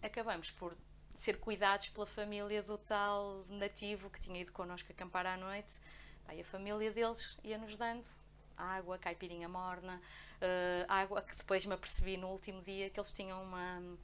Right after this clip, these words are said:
um recipiente para apanhar. Aquilo tinha uma umidade relativa de noventa e tal por cento. Então eles tinham um esquema em que aquilo ia pingando para o recipiente e era aquela água que nós estávamos a beber. Ah, mas não fez mal. Eh,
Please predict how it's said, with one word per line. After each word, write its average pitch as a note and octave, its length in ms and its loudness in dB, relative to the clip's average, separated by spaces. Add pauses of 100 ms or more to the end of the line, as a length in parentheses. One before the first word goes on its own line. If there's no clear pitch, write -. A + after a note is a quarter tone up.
(200)
um F#3+ 60 0
recipiente F3+ 760 2 (140)
para F3+ 120 -4
apanhar. F3+ 340 0
Aquilo F3 180 -4
tinha G3 140 -6
uma G3 100 -6
umidade G3 400 0
relativa F#3+ 400 -4
de F#3+ 60 -8
noventa F#3 300 -6
e F#3 40 -6
tal F3+ 160 -4
por - 140 -6
cento. F#3+ 400 -4 (500)
Então F#3 200 -2
eles G3+ 240 -2
tinham G#3 260 -2 (120)
um - 20 -4
esquema A3 560 2
em A3+ 120 -2
que A3 120 -2 (280)
aquilo A#3 340 -2
ia A#3+ 140 2
pingando A#3 680 0 (140)
para A3 140 2
o - 20 6
recipiente A3 720 2
e G#3 60 0
era F#3+ 120 2
aquela F3+ 360 2
água F3+ 180 -2
que F3+ 80 -14
nós F3+ 100 -6
estávamos F3 340 -8
a F3+ 40 -6
beber. E3+ 340 -10 (420)
Ah, - 100 -12
mas - 320 0 (520)
não G3 180 -6
fez F3 220 -4
mal. D#3 280 -6 (540)
Eh, G#3 580 4